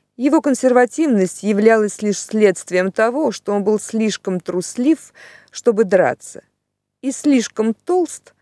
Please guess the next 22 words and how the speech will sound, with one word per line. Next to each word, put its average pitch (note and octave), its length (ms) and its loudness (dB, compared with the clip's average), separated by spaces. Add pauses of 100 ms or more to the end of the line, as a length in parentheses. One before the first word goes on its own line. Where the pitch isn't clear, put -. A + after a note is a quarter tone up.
(180)
чтобы G3 300 -4
пускаться - 600 -6
на E3+ 140 -4
утёк. B2+ 300 -10 (1600)
Правда, D4+ 360 0
в A#3+ 80 -2
отношении C4 560 0
последнего B3+ 680 0
я A3+ 240 4
несколько A3 540 0
ошиблась, C#3+ 720 -4 (380)
ибо B3 400 2 (100)
после A#3 380 -2
первой F#3 560 0
же D3+ 160 -4
воздушной D#3+ 560 -2
бомбёжки D#3 560 -2
Хельсинки A#3+ 760 -4 (380)
Калли F4 360 0
Канонен B3 600 0
немедленно A#3 640 2
драпанул, F3+ 760 0